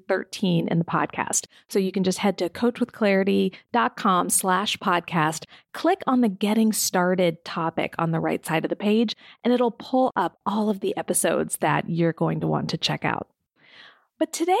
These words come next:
we're going to approach coaching from a slightly different perspective.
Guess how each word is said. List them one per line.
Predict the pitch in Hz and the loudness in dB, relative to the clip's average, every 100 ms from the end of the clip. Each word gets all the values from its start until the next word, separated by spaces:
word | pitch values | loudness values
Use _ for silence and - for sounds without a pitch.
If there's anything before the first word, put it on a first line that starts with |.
| 523 | 4
we're | 466 | 2
going | - 302 277 269 | 2 4 4 2
to | 269 | 2
approach | 233 220 - 202 190 | 0 -2 -2 0 0
coaching | - 190 175 185 | -2 -2 -2 0
from | 180 180 180 | 0 -2 -2
a | 190 180 | 0 0
slightly | - - 269 285 - 302 | 2 2 2 2 2 0
different | 277 285 - 165 | 2 -2 -2 -4
perspective. | - 165 - 135 - - | -2 -2 -2 -6 -4 -4